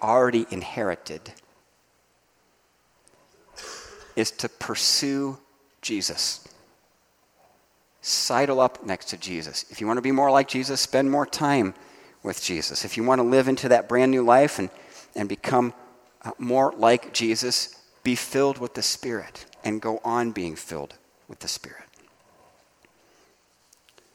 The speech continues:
And if this triggered anything in anyone with which, uh, about which you would like to talk more, I would love, love, love to talk and promise you a safe place to do that.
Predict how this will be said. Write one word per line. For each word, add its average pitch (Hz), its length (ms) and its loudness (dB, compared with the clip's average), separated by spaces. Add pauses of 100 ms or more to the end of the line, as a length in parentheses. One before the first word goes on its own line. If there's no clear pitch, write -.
(1700)
And 170 160 0
if 139 100 -4
this 180 180 -4
triggered 135 500 0 (300)
anything 123 520 -2
in 92 160 -4
anyone 98 440 -2
with 87 220 -12
which, - 340 -8 (280)
uh, - 140 -10
about 104 340 4
which 95 240 -4
you 101 80 -6
would 92 100 -6
like 87 260 0
to - 80 -10
talk - 380 -6
more, 87 340 -6
I 117 120 -4
would 107 160 -6
love, 95 480 -8
love, 85 340 -6
love 85 280 -8
to - 60 -14
talk - 440 -10 (300)
and 87 200 -8
promise 95 480 -4
you 90 80 -10
a 87 60 -10
safe - 320 -8
place 76 240 -14
to - 100 -20
do 78 120 -20
that. - 200 -20